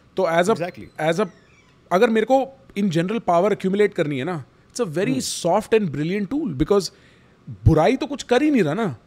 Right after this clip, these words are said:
Speaker 1: Theoretically speaking, religion is beautiful। It is only in its
Speaker 2: Beautiful।
Speaker 1: practicality that we start seeing
Speaker 2: हाँ।
Speaker 1: things and start wondering। तो I can always
Speaker 2: हाँ।
Speaker 1: sort of employ that।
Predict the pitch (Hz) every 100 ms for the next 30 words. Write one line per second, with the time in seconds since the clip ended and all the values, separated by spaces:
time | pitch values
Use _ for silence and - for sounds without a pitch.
0 | _ _ _ - - 156 196 233 262 220
1 | 151 117 151 208 107 127 147 202 254 170
2 | 277 311 254 196 214 - _ - _ 165
3 | 226 185 202 262 254 190 - 180 175 -
4 | 220 208 196 208 175 190 - 156 170 -
5 | 180 180 165 165 165 160 147 143 123 127
6 | 123 117 - - - 196 185 214 190 196
7 | 208 - 185 180 151 127 127 117 95